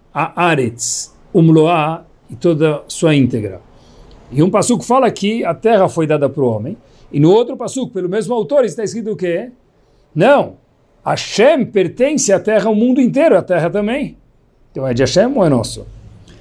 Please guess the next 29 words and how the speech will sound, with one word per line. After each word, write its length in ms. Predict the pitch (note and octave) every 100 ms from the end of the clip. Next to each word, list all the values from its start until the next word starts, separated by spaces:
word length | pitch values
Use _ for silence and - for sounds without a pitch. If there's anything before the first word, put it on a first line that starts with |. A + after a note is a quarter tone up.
| -
Então 120 | A#3+
a 20 |
Gemara 280 | F#3+ G3 A3+
fica 220 | - F3+ D#3
com 80 |
essa 200 | D3+ D3+
dúvida, 240 | C3 F#3 F#3
a 40 |
Gemara 200 | E3+ E3+
fala, 180 | F3 D#3
"Pergunta 400 | D#3 C#3+ E3 D3
maravilhosa", 640 | C#3+ C#3 A#2+ A2+ A2+ C3
e 20 | D#3+
a 20 |
Gemara 200 | E3+ G3
responde, 360 | G3 C#4 B3+
"Não. 200 | C#4+ D3+ - _ _ - -
Depende 360 | - A#2 D#3 C#3+
se 40 |
a 40 | C#3+
pessoa 260 | C#3+ D3+
fez 380 | C3 - C3+ B2+
brachá 440 | D3 D#3+ E3+ A#3+ - - -
ou 140 | G3+
não. 220 | G3+ G2 E2 _ _ _ _ _ _ -
Antes 360 | C#4 D#4 F3+ E3
de 80 | E3+
fazer 280 | E3+ D3+
brachá, 640 | E3 E3 D#3 E3 D#3+ E3